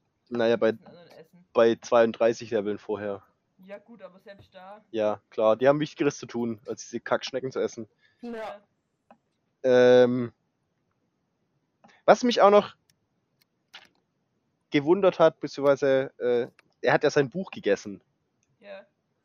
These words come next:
Speaker 1: Und danach liest er draus.
Speaker 2: Ja, er hat ja
Speaker 1: Und
Speaker 2: noch
Speaker 1: es ist
Speaker 2: ein paar Seiten
Speaker 1: wieder
Speaker 2: davon
Speaker 1: ganz
Speaker 2: gegessen. Das hat, war, weiß nicht, hat man das gesehen, dass es
Speaker 1: Ja.
Speaker 2: ganz war?
Speaker 1: Es, also es sah auf jeden Fall, für das,
Speaker 3: Ja, es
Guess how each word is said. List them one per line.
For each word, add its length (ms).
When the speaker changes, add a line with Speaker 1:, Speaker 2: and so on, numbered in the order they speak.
Speaker 1:
Und 140
danach 320
liest 200
er 60
draus. 460
Speaker 2:
Ja, 240
er 0
hat 80
ja 60
Speaker 1:
Und 80
Speaker 2:
noch 100
Speaker 1:
es 60
ist 140
Speaker 2:
ein 60
paar 80
Seiten 240
Speaker 1:
wieder 220
Speaker 2:
davon 40
Speaker 1:
ganz 440
Speaker 2:
gegessen. 140
Das 80
hat, 80
war, 400
weiß 100
nicht, 140
hat 120
man 100
das 180
gesehen, 180
dass 140
es 80
Speaker 1:
Ja. 180
Speaker 2:
ganz 140
war? 220
Speaker 1:
Es, 280
also 220
es 80
sah 120
auf 120
jeden 100
Fall, 240
für 120
das, 240
Speaker 3:
Ja, 40
es 20